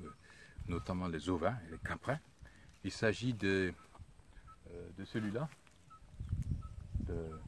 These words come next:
Pterocarp-, Pterocarpus erinaceus. Pterocarpus erinaceus. C'est un arbre qui peut atteindre facilement dix à douze mètres de haut, hein.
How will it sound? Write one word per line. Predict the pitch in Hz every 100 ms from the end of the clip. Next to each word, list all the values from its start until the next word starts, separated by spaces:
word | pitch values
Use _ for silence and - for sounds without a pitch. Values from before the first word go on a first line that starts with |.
| - -
Pterocarp-, | 120 110 - 117 104 - - -
Pterocarpus | - 117 - - 123 - 120 - - - - - -
erinaceus. | 131 113 101 - - 85 127 - - - - - - - - - - - - - - - -
Pterocarpus | 107 101 - - 95 - 98 - - - - -
erinaceus. | 123 107 98 87 - 85 170 - - - - - - - - - - -
C'est | 98 123
un | 120
arbre | 127 120 110 117 117 107
qui | 107
peut | -
atteindre | 110 - 110 98
facilement | 95 - 98 101
dix | 90 101 98
à | 85
douze | - 131 139 123
mètres | 117 -
de |
haut, | 95 123 95
hein. | 113